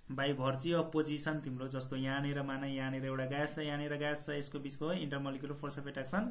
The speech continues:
छैन। intermolecular force of attraction छैन भनेपछि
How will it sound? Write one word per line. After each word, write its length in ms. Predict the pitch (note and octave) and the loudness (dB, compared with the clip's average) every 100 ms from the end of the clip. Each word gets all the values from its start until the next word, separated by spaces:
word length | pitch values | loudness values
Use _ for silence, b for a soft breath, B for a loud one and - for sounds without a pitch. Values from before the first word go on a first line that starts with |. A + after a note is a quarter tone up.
| - | 0
छैन। 260 | F#3 B3 - B B B - | 2 4 2 B B B -4
intermolecular 600 | D3 D3 D3+ D3 D3 C#3+ C#3+ | 0 2 2 0 0 -2 -2
force 180 | C3+ | -4
of 140 | C#3+ C3+ | -2 -2
attraction 360 | C#3 C3 C#3 C3+ | 0 -2 -2 -4
छैन 320 | D3 D3+ E3+ | -2 0 0
भनेपछि 500 | D3 C#3+ C#3+ C#3+ | 0 0 -2 0